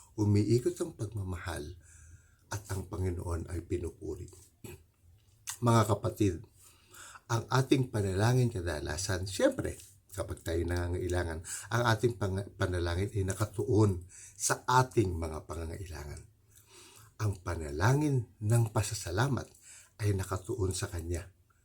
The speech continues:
kung saan nagmula ang biyaya. At lagi nating isipin at lagi nating gawin na bago pa man tayo humingi ng anuman, magpasalamat na tayo sa Kanya.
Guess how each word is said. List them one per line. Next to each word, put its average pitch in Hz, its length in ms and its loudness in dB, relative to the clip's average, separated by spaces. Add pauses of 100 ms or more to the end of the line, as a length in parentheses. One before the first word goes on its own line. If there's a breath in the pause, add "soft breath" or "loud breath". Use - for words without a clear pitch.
kung 87 240 -4
saan 92 420 -2
nagmula 85 720 0 (260)
ang 80 160 -12
biyaya. 73 460 -12 (1300 loud breath)
At 127 180 -2 (220)
lagi 120 400 4
nating - 400 0
isipin 90 640 -2 (160)
at - 160 -18
lagi 110 400 6
nating 95 320 -2
gawin 82 400 -6 (400 loud breath)
na 101 160 2
bago 113 560 4
pa 110 160 4
man 101 240 4
tayo 117 400 6
humingi 107 480 6
ng 131 240 2
anuman, 110 400 4 (640)
magpasalamat 107 800 4
na 95 160 -8
tayo 87 240 0
sa - 160 -6
Kanya. 80 320 -10